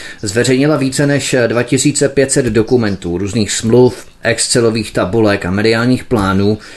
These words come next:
které jasně prokazují, že se George Sereš snažil ovlivňovat výsledek amerických voleb, kdy se Sereš řadil mezi nejštědřejší dárce prezidentské kampaně Hillary Clintonové.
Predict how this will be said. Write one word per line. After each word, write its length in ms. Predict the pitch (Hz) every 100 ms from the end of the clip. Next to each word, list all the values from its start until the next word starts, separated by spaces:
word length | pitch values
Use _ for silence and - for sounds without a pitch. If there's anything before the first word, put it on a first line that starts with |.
| - -
které 320 | - 147 156 120
jasně 300 | 127 - 156
prokazují, 640 | - 123 117 113 120 127
že 140 | 135
se 160 | 113 -
George 260 | - 131 127
Sereš 600 | - 127 123 123 - -
snažil 500 | - 127 123 131 139
ovlivňovat 560 | 120 117 123 127 127 120
výsledek 520 | 110 101 123 113 113
amerických 600 | 101 110 107 - 117 98
voleb, 280 | 101 95 82
kdy 220 | 92 92
se 280 | - 110 98
Sereš 600 | - - 135 127 123 - 95
řadil 380 | 104 107 120
mezi 220 | 120 110 113
nejštědřejší 920 | 110 107 - 107 110 107 - - 98
dárce 460 | 95 90 - 107
prezidentské 600 | 95 95 101 101 92 104
kampaně 400 | 101 98 101 101
Hillary 320 | 92 98 98
Clintonové. 640 | 95 107 104 120 110 95